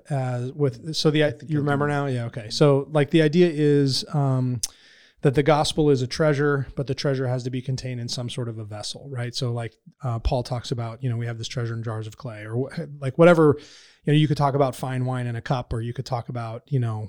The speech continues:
Speaker 1: uh, treasure in jars of clay, or you could talk about whatever. But, but the idea is that the gospel is the treasure, but it has to go into a culture, right? It has to go into a cultural container, um, that holds the, the treasure.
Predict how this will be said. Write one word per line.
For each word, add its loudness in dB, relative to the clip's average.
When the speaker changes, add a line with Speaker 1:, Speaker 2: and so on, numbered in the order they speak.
Speaker 1:
uh, -4
treasure 6
in 2
jars 0
of -6
clay, 4
or 2
you 0
could -2
talk -2
about -2
whatever. 2
But, -2
but 2
the 4
idea 4
is 0
that -2
the 2
gospel 4
is 4
the -2
treasure, -2
but -4
it -10
has -6
to -4
go 2
into -4
a -12
culture, -14
right? -4
It -10
has -2
to -4
go -6
into -4
a -6
cultural -8
container, -10
um, 0
that -8
holds 2
the, -10
the -6
treasure. -12